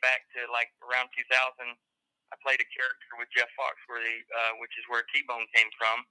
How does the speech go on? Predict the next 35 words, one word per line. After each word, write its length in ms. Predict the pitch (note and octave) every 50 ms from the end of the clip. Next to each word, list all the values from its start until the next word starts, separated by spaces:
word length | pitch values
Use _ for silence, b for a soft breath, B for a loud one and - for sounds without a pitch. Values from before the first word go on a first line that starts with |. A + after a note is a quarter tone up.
| _ b b b b b b _ -
And 160 | A#2 A#2+ A#2+ A#2+
then, 400 | B2 B2 B2 B2 B2 A#2+ A#2 A#2 -
you 80 | - B2
know, 240 | A#2 A#2 A#2 A#2 - _ _
became 340 | - B2 - - B2+ B2 A#2+
good 160 | A#2+ B2 B2 - -
friends 240 | B2 A#2+ B2 A#2+ -
with 80 | A#2+ - A#2+
Nick 220 | A#2+ A#2+ A#2+ - -
and 80 | A#2+
Michael. 400 | A2+ A2+ A#2+ A#2+ A#2+ - A#2+ A#2+ A#2 A#2
And 20 |
then 160 | A2+ A2+ A#2
we, 220 | A#2 A#2 A2+ A2+ _ _ _ _ _ _ _ - A#2+
we 40 | - -
started 320 | - B2 B2 A#2+ A2 -
Bone 220 | - B2+ C3 B2+ -
Collector 380 | - A#2+ A#2+ A#2 - - A#2
in 100 | A2+ A2 - -
two 100 | A#2+ A#2+ A#2
thousand 320 | A2+ A2+ A#2+ A#2+ A2+ A2+ A2+ - - -
seven 240 | A#2+ A#2 A2+ A2+ A#2 A2+
and 80 | A2 _
two 140 | - A#2+ -
thousand 260 | A#2 A2+ A2+ - A2+ B2
eight. 160 | C3+ C#3 - -
But 160 | - A2+ - _ _ _ _ _ _ _ _ _ _ C3+
way, 260 | D3 E3 F3+ F3 F3+ E3+
way, 160 | E3+ E3+ E3 D#3
way 220 | D#3 D#3+ D#3+ -
before 400 | - - _ - D#3+ F3 E3+ C3+
that, 240 | A2+ A2 A2 B2 B2+ - - A#2 A2+ A2+
um, 180 | A2 A2+ A2+ _ _ _ - A#2+
I 40 | A#2+
started 320 | - C#3+ C3 B2 A#2+ A#2+